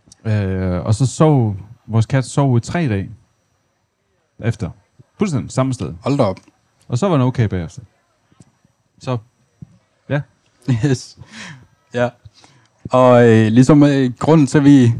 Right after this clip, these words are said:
Speaker 2: også spørger ind til hugormen, det er jo, at, øh, vi vil også gerne høre, hvad hugormen skal repræsentere i jeres musik. Altså,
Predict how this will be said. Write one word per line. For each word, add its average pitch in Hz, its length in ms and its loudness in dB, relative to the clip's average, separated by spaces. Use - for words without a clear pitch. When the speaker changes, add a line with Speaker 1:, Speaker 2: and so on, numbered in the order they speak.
Speaker 2:
også 127 240 2
spørger 139 200 4
ind 139 180 -2
til 131 160 0
hugormen, 123 640 4
det 117 100 0
er 113 60 2
jo, 135 180 6
at, 123 180 0
øh, 101 440 0
vi 123 60 6
vil 127 100 6
også 120 180 2
gerne 165 180 2
høre, 147 240 6
hvad 127 340 4
hugormen 143 500 6
skal 127 200 -4
repræsentere 127 840 2
i 135 160 2
jeres - 320 0
musik. 120 400 -4
Altså, 117 320 -4